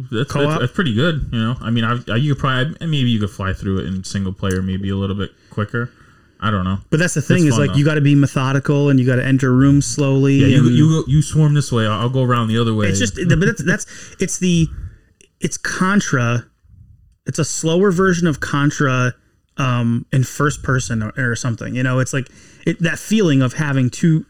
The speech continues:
Speaker 2: like, two, pl-, like, two players, like Guerrilla War or, like, P O W or one of those S N K sh-, run and guns.
Speaker 1: Yeah.
Speaker 2: It's like that feeling that you got playing those games where you had your buddy with you and, like, oh, you were about to get shot, but, you know, he saved you.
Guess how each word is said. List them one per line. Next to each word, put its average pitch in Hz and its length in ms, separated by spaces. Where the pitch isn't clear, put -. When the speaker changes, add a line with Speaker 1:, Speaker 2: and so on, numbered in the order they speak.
Speaker 2:
like, 135 200
two, 165 220
pl-, - 220
like, 127 320
two 170 120
players, 151 540
like 120 220
Guerrilla 139 340
War 127 260
or, 113 60
like, 110 160
P 135 180
O 123 60
W 123 520
or 110 220
one 147 160
of 143 80
those 131 360
S 147 180
N 131 140
K 139 560
sh-, - 100
run 139 200
and 151 100
guns. 170 340
Speaker 1:
Yeah. 98 120
Speaker 2:
It's 151 180
like 147 260
that 160 280
feeling 165 500
that 127 100
you 127 140
got 123 220
playing 143 260
those 123 140
games 120 240
where 127 100
you 127 80
had 135 120
your 117 100
buddy 139 220
with 120 180
you 113 240
and, 117 100
like, 117 180
oh, 185 120
you 180 140
were 165 100
about 160 200
to - 100
get 156 120
shot, 160 400
but, 135 280
you 147 80
know, 131 140
he 160 100
saved 147 360
you. 113 220